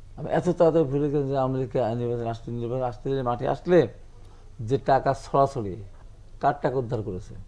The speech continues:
আমি তো বা-, এর আগে অনেকবার বলেছি যে সরকার তখন, এই সরকার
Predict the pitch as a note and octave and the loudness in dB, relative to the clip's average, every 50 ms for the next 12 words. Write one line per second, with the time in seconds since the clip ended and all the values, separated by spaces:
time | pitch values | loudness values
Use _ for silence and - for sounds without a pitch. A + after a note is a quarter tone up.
0 | - - - - - - - - - - - - - - - - A#2+ C#3+ D#3 C3+ | -16 -18 -16 -16 -16 -16 -16 -16 -16 -18 -18 -18 -16 -12 -6 -2 2 2 4 6
1 | D#3+ E3+ E3 D#3+ A#2+ A2 C3+ C3 - A#2+ C#3+ C#3+ C#3+ C#3 C3+ C#3+ C3+ C#3+ C#3+ B2 | 6 8 8 8 8 6 6 6 4 4 2 4 4 4 4 4 4 4 4 6
2 | D3 D3 C3+ A2 A#2 G#2+ G#2 G2+ - - D2 B1 - - - - - - - - | 6 6 4 4 2 -2 -2 -4 -6 -10 -14 -14 -16 -16 -18 -20 -20 -20 -18 -16
3 | - - - - - B2+ A#2 C3 C#3 D3+ - - D3 C3+ B2+ A#2+ - D3 D3+ C#3 | -14 -14 -14 -12 -10 -4 2 2 2 2 2 0 -2 -2 -2 -2 -2 -2 -2 -2
4 | C#3 C#3+ A2+ B2 C3+ C3 B2+ B2 A#2+ A#2+ - B2 A2 C3+ C3+ | -4 -4 -2 -2 -4 -4 -4 -6 -6 -6 -6 -4 -2 -2 -2